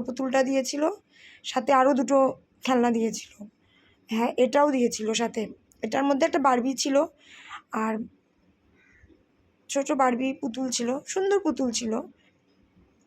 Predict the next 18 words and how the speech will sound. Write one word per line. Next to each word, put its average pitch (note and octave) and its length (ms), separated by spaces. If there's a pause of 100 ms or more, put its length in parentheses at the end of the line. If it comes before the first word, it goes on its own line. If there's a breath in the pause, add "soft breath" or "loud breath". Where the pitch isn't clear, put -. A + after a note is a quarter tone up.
(460)
একই C4 280
রকম D#4+ 240
পুতুল D4 300
পেয়েছে C#4+ 320
ও - 20 (100)
দুটো। B3 200 (580 loud breath)
আর B3+ 80 (180)
এটা C4+ 180 (140)
ছিল C#4 160 (160)
হলো C4 200 (600 loud breath)
ওই B3+ 100 (120)
ডল C#4+ 260
হাউস, A3 220 (640)
বাচ্চাদের A#3+ 480
ছোট। B3+ 140 (420 loud breath)
এটা B3 180
আমার D#4 200
ভাগ্নির B3 340